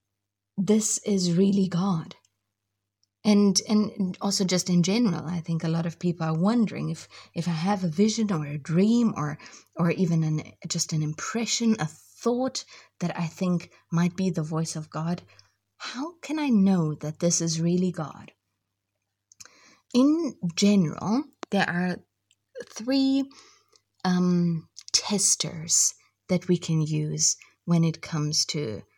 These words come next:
to a dream or a vision or a word or an impression that we sense coming from God. But I'm already gonna warn you, <laughs> those three testers actually cannot really, uh,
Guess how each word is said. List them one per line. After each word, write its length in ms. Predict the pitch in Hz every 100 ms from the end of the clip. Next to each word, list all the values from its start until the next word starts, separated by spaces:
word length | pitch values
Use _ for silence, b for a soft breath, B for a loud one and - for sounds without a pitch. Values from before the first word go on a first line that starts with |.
| _ _ _ _ -
to 140 | 160
a 100 | 151
dream 460 | 151 - 190 180 165
or 120 | 160
a 80 | 156
vision 460 | 160 160 160 151
or 180 | 156 151
a 80 | 151
word 520 | 160 165 160 156 156
or 300 | - 156 151 B B B _
an 100 | 165
impression 800 | 156 151 - 151 - 147 147 160 B B _
that 180 | - -
we 80 | 175
sense 480 | - - 151 156 -
coming 440 | - 170 151 165
from 280 | 165 - 160
God. 320 | - - - -
But 120 | 185
I'm 120 | 170
already 300 | 170 175 202
gonna 260 | 285 262 233
warn 280 | 208 196 180
you, 200 | 208 277 B B
<laughs> 260 | B - 202
those 380 | 262 277 262
three 320 | - 220 247 214
testers 560 | 214 190 - 156 147 -
actually 600 | 180 170 - 156 165 196 B B B _ _ _ _ _ - 254
cannot 380 | 262 196 175 185
really, 260 | 170 165
uh, 80 | 160